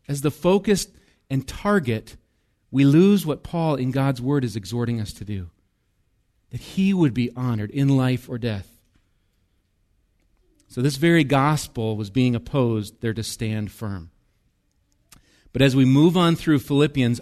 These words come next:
other threats emerge. The next one, threat number two,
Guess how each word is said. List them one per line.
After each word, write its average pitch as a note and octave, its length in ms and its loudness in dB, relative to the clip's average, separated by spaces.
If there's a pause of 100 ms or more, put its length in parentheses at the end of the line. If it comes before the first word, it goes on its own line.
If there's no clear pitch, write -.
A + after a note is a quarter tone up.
other C3 260 0
threats B2+ 480 -2 (160)
emerge. A#2+ 540 0
The A#2+ 100 -6
next C3+ 380 0
one, G#2 180 -6
threat B2+ 300 -4
number C3+ 200 0
two, C3+ 440 -4